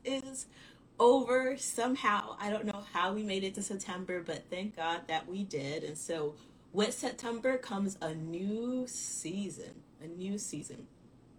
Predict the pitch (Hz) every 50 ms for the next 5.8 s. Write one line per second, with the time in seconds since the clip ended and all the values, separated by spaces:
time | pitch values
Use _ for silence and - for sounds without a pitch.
0 | - - - - - - - - - - - - - - - - - - - -
1 | - 208 196 208 214 - 277 294 339 381 349 254 240 269 220 226 233 233 254 247
2 | 247 233 190 185 196 214 240 254 254 240 240 - 247 214 208 208 - 226 226 -
3 | - 190 170 156 147 156 - - 165 165 175 220 - - 285 302 294 - 220 185
4 | 175 180 180 202 214 214 214 214 202 - - 160 156 - 170 165 151 147 - -
5 | - 180 190 196 190 185 170 165 165 - 135 - - 139 - -